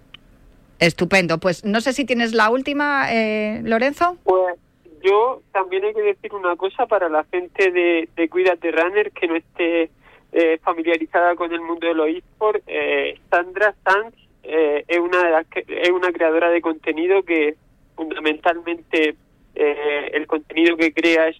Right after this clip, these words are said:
Speaker 2: sobre E A F C, sobre lo que antes era el fifa,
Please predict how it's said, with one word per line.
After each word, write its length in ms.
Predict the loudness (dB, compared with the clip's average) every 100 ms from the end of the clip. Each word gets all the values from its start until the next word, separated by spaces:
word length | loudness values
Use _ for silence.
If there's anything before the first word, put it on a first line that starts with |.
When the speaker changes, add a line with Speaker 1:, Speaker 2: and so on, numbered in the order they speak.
| -8
Speaker 2:
sobre 240 | -6 -2 0 2
E 60 | 2
A 120 | 2
F 260 | -2 -10 -6
C, 360 | -2 -2 -4 -8
sobre 200 | -6 -4
lo 140 | -4 0
que 120 | 0
antes 280 | 0 0 0
era 140 | 0
el 140 | -2 -10
fifa, 320 | -10 -2